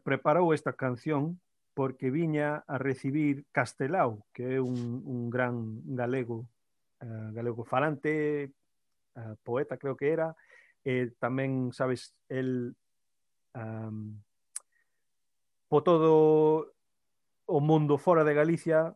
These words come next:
tamén coñécese Castelao. Entón, a próxima semana vouche falar de Castelao, pero esta semana vouche falar de Anxo, que el fixo esta canción e se refiriu a Rianxo, a casa de don-, donde naceu el,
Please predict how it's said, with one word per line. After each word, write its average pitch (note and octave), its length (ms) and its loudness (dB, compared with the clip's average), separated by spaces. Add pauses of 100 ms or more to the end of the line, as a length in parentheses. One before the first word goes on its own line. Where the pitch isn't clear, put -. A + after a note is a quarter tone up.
(120)
tamén C3+ 320 0
coñécese B2+ 720 -4
Castelao. A#2+ 480 -2
Entón, B2 240 -6
a B2 80 -2
próxima C3+ 320 -8
semana C3+ 400 -4
vouche B2+ 240 -6
falar A#2+ 320 -6
de A2+ 80 -12
Castelao, C#3+ 480 -4 (560)
pero D3 160 2
esta D#3+ 160 2
semana F#3+ 320 4
vouche E3 240 2
falar C#3 240 2
de C#3 80 2
Anxo, E3+ 480 4
que B2+ 320 0
el C#3+ 160 2
fixo C#3 320 -4
esta B2 160 -4
canción A3+ 640 -2 (720)
e B2+ 640 2 (880)
se C#3 400 2
refiriu D3+ 480 2
a D3+ 80 8
Rianxo, E3+ 640 0
a - 80 -8
casa C3 240 -4
de C3 80 -2
don-, B2+ 320 -4
donde B2 320 -4
naceu D#3 480 -4
el, G3+ 240 -6